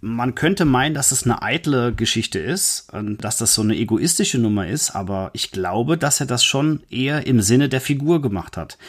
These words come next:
Und alles, was man so drüber liest, was er geändert hat in dieser Geschichte, man muss jetzt ja nochmal als Vor-, also als Umfeld bedenken, das ist wirklich ein Drehbuch, was alle abgelehnt haben. Da geht's darum, dass ein, ein, ein Veteran nach Hause kommt und behandelt wird wie der letzte Dreck.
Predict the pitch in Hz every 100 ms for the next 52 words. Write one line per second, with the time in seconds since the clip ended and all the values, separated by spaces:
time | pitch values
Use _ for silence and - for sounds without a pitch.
0 | - - - 110 104 123 143 120 - 120
1 | 110 101 95 92 107 180 - 135 175 170
2 | 117 98 107 90 - 85 104 101 92 85
3 | - 95 - 120 151 - - - - _
4 | 104 101 120 151 139 - 113 107 110 -
5 | 95 - - 143 165 156 - 101 98 101
6 | 92 - 165 214 151 127 - 98 101 101
7 | 107 113 131 151 165 - - - 107 131
8 | - 160 165 - 110 131 151 143 110 -
9 | 139 143 123 - 107 101 92 87 82 87
10 | - 139 - 113 143 135 117 - 95 95
11 | 95 95 98 95 92 90 92 90 90 90
12 | 95 95 87 120 139 104 113 156 139 -
13 | 139 - 110 98 131 156 123 127 117 107
14 | 98 135 - 120 92 90 -